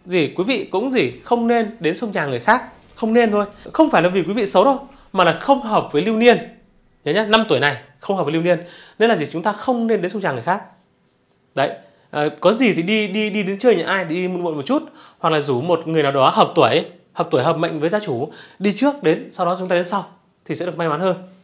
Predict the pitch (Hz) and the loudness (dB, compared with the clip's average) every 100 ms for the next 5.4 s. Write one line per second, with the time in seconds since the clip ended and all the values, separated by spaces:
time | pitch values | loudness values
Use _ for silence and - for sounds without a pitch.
0 | _ 131 131 - _ _ _ - _ _ | _ -2 -2 -4 _ _ _ -20 _ _
1 | _ 190 196 220 254 226 202 208 190 254 | _ 2 4 6 6 4 0 2 4 4
2 | 277 196 143 165 220 143 160 170 170 226 | 2 2 4 4 6 4 2 -2 0 2
3 | 202 202 180 233 214 202 165 202 180 220 | 2 6 4 4 0 0 0 0 0 0
4 | 214 214 202 196 160 135 156 160 196 147 | -2 -2 -2 -2 -4 -4 -8 -6 -4 -2
5 | 147 143 151 | -2 0 -2